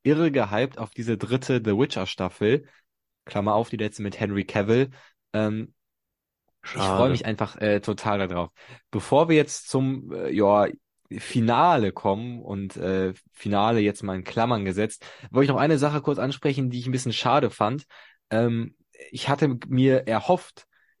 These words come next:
Speaker 1: dass wir, ähm, bei diesen, äh, die werden ja gesucht, gibt ja Kopfgeld auf, ähm, die zwei Hauptfiguren,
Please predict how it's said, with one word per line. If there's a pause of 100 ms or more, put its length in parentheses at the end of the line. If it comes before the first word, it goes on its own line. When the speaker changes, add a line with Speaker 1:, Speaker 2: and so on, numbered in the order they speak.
(160)
Speaker 1:
dass
wir,
ähm,
bei
diesen,
äh, (720)
die (220)
werden
ja
gesucht,
gibt
ja
Kopfgeld
auf,
ähm,
die
zwei
Hauptfiguren,